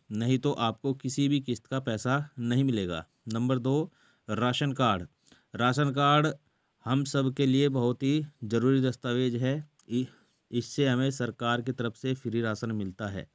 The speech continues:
इसलिए राशन कार्ड में आधार कार्ड को लिंक कराना बहुत ज़रूरी है। अलग-अलग राज्यों में ऑनलाइन रा-, अ, आधार कार्ड राशन कार्ड से लिंक होते हैं, वहीं कुछ राज्यों में ऑफलाइन आधार कार्ड राशन कार्ड से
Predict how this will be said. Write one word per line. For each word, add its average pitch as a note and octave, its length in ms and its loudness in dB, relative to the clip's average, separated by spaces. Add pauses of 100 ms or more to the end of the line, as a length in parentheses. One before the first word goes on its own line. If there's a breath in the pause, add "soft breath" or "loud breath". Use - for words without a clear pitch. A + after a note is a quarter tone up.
(380 soft breath)
इसलिए C#3 500 4 (420)
राशन B2+ 460 0
कार्ड C3+ 340 2
में C3+ 280 0 (100)
आधार A2+ 300 0
कार्ड B2 260 -2
को B2+ 180 -2
लिंक A#2+ 320 -2
कराना A#2 360 -2
बहुत A2 280 -2
ज़रूरी G#2 380 0
है। B2 260 -2 (120)
अलग-अलग C3 460 0
राज्यों B2+ 340 0
में C3 140 2
ऑनलाइन B2+ 560 0 (480 soft breath)
रा-, A#2 280 0
अ, A#2+ 360 -2 (100)
आधार A2+ 380 0
कार्ड B2 440 0
राशन A2 320 -2
कार्ड A2+ 280 -2
से C3 300 -2 (920)
लिंक A#2 380 4
होते G#2 300 -4
हैं, F#2+ 260 -4 (160)
वहीं A#2 280 0
कुछ C3+ 240 -2
राज्यों A#2 340 0
में B2+ 160 0
ऑफलाइन A#2 720 -2 (180)
आधार A2 360 -2
कार्ड A#2 300 -4
राशन A2 360 -4
कार्ड G#2+ 260 -4
से C3 280 -4